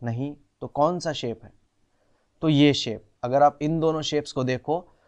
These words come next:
तो दोनों ही साइज में एक जैसे हैं या एक जैसे माप के हैं, तो इन दोनों को मैच करेंगे। अगर हम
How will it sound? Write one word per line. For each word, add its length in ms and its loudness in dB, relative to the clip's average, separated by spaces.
तो 80 -4
दोनों 380 0
ही 160 -2
साइज 460 2
में 180 -8
एक 200 2
जैसे 340 -4
हैं 200 -14
या 200 8
एक 280 2
जैसे 360 -4
माप 420 2
के 100 -6
हैं, 200 -14
तो 80 -10
इन 160 0
दोनों 240 -2
को 180 -4
मैच 240 -4
करेंगे। 300 -10
अगर 240 6
हम 260 -2